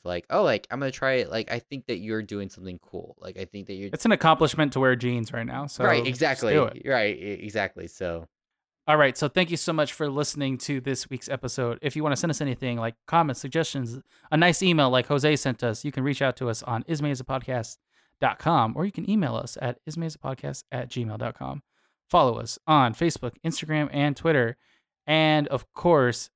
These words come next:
Speaker 2: subscribe on Apple Podcasts, Stitcher, Spotify, wherever you get your wonderful podcasts and other audio media. And, of course, finally, but last but not least, is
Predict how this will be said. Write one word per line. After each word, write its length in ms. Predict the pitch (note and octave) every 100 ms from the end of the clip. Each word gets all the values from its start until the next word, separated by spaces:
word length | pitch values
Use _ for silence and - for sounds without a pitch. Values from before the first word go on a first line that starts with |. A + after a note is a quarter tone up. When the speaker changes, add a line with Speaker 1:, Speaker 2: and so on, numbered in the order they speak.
| _
Speaker 2:
subscribe 640 | - B2 - C#3+ B2+ A2+ A#2+
on 240 | A#2 A#2
Apple 220 | C3 B2
Podcasts, 500 | A#2 A#2+ - A#2+ G#2+
Stitcher, 540 | - - B2+ - A2+ A2
Spotify, 680 | - B2 A#2 B2 A2+ A2+
wherever 260 | B2 D#3 C3+
you 120 | A#2
get 200 | B2+ B2
your 180 | C3 A2 - _ _ _
wonderful 480 | D#3+ D#3 B2+ C#3 C3 _
podcasts 840 | C3+ B2 A#2+ B2+ A2+ A2+ - - - _ _ _
and 140 | B2+
other 460 | C3+ B2+ A#2+ A2 A2+
audio 560 | B2+ A#2 A2+ G#2+ G#2+ - _ -
media. 580 | B2 A#2 A2+ A2+ C#3 C#3+ _ _ _ _ _ _ _ _
And, 120 | G3 G3+
of 120 | -
course, 500 | D3+ B2+ - - - _ _ _ _ _
finally, 580 | C#3+ C#3+ D3 C#3+ C#3+ C#3 -
but 60 | B2
last 300 | B2 B2 -
but 80 | A#2+
not 180 | A#2
least, 360 | A#2+ A#2 - -
is 300 | C3+ A#2 -